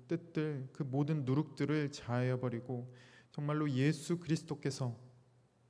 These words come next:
주시는 그 자유함을 온전히 누릴 수 있도록 도와주시옵소서. 주님,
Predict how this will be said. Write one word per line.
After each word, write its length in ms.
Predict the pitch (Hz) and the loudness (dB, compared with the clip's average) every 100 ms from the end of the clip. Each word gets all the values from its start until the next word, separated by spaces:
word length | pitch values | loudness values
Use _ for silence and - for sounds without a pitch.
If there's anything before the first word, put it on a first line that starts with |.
| _ _ _ _ _ _ _ - | _ _ _ _ _ _ _ -10
주시는 600 | 127 - 127 131 127 123 | -6 -2 0 0 -2 -4
그 140 | 131 | -10
자유함을 720 | - 120 123 131 123 139 139 - - - | -6 -2 0 2 0 -2 -4 -8 -18 -4
온전히 540 | 117 131 131 139 131 | 0 2 2 0 0
누릴 220 | 110 113 127 | 0 -2 -4
수 180 | - | -4
있도록 420 | 123 - - 110 - - _ | -4 -4 -6 -6 -10 -20 _
도와주시옵소서. 960 | - 110 107 - - 127 - 117 123 113 - - _ _ - - _ _ | -4 -2 -2 -6 -6 -6 -8 -12 -12 -12 -16 -20 _ _ -20 -20 _ _
주님, 380 | 135 131 123 | -2 -2 -2